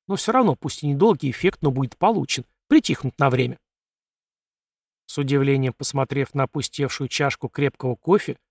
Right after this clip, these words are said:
Колычев попробовал вспомнить, какая она по счету, но потом отбросил это занятие.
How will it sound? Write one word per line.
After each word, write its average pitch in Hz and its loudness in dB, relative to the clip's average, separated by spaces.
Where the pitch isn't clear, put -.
Колычев 247 0
попробовал 196 0
вспомнить, 233 -2
какая 190 0
она 185 0
по 175 0
счету, 208 -2
но 135 -2
потом 160 0
отбросил 208 0
это 131 -8
занятие. 127 -2